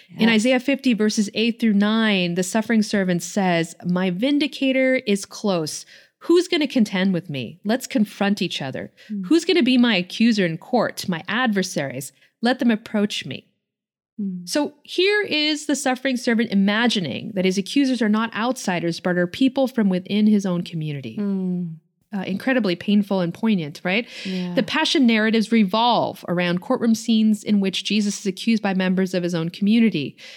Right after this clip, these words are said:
Speaker 1: and then ultimately convicted by Roman authorities. But that underlying lyric of faith under all of the false accusations is that of Isaiah fifty, verse nine.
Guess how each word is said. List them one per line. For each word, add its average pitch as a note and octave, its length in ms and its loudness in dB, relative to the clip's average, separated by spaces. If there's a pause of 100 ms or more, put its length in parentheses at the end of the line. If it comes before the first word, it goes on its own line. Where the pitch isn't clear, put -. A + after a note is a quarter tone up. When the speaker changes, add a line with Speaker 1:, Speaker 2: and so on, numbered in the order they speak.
(200)
Speaker 1:
and F3+ 240 0 (100)
then F3+ 200 0
ultimately G3+ 500 2
convicted F#3 640 -2
by E3 100 -4
Roman F3 320 0
authorities. F3 800 -2 (520)
But G3+ 180 0
that G#3 300 -2
underlying A#3+ 800 4
lyric G3+ 340 0
of F3+ 100 -2
faith - 760 -6
under F3 420 0
all F#3+ 400 2
of G3+ 80 -2
the G3+ 80 -2
false G#3+ 380 -4
accusations G3+ 880 0
is F3+ 180 -4
that E3+ 420 -4
of E3 160 -4 (120)
Isaiah F3 320 -2
fifty, F#3 320 -4
verse E3 300 -4
nine. F#3 500 0